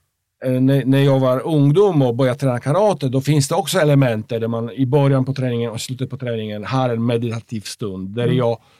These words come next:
Speaker 1: utnyttjar samma meka-, mekanismer, så att säga. Så jag har ganska tidigt i mitt liv upptäckt att, att min meditation,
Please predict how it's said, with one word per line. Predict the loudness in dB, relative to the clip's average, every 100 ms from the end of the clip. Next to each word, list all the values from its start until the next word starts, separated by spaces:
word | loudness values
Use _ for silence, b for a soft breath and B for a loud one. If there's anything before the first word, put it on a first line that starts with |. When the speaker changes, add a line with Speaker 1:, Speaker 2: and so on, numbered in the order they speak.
| b -4
Speaker 1:
utnyttjar | -4 0 0 0 0 0 0
samma | 0 0 0 0
meka-, | 0 0 0 -2 -2 -4 0 0 0 0
mekanismer, | 2 0 0 -2 -6 -8 -10
så | -8
att | -8 -6
säga. | -6 -6 -8 b b b 0
Så |
jag | 2
har | 2
ganska | 2 2 0 -4
tidigt | -4 -4 -4 -4
i | -2
mitt | 0 0 -2
liv | -6 -8 -10 -16 _ _
upptäckt | -2 -2 0 -2 -4 -10
att, | -12 -12 -12 _ _ _ -8
att | -4 -4 -6
min | 0 2 2 2 4 4 6
meditation, | 4 0 -2 -2 0 0 -2 -6 -8